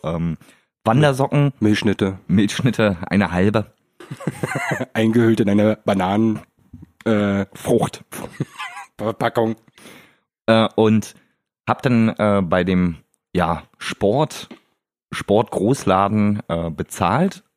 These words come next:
Speaker 1: Und zwar mit diesen, diesen neuen Selbstbezahlsystem. So, da ist,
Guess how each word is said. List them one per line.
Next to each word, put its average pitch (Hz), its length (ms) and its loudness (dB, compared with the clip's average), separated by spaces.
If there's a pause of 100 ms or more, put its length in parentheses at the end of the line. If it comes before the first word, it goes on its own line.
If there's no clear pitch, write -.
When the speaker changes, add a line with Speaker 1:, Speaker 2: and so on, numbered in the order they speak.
(440)
Speaker 1:
Und 101 160 2
zwar 104 280 2
mit 101 220 2
diesen, 95 320 2
diesen 90 360 2
neuen 98 560 2
Selbstbezahlsystem. 78 1200 -2 (640)
So, 90 200 0
da 80 100 0
ist, - 360 -2